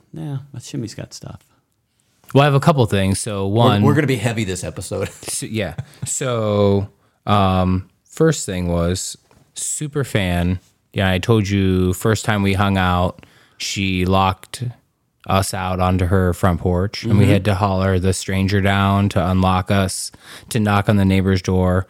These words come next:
Speaker 3: I missed that episode,
Speaker 2: Okay,
Speaker 3: but
Speaker 2: so recap, since Joe looks confused. The woman that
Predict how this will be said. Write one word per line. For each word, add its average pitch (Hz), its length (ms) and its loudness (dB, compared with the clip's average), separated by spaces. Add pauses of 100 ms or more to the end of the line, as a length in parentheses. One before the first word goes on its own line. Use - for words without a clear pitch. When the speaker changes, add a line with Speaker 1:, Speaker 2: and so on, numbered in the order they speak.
Speaker 3:
I - 60 -8
missed 95 240 -6
that 85 120 -8
episode, - 300 -8
Speaker 2:
Okay, 82 380 0
Speaker 3:
but - 80 -12
Speaker 2:
so 110 380 2 (360)
recap, 113 720 4
since 95 280 -6
Joe 95 360 0
looks 85 200 -2
confused. 85 640 -4 (1300)
The 98 320 6
woman 117 380 6
that 104 280 2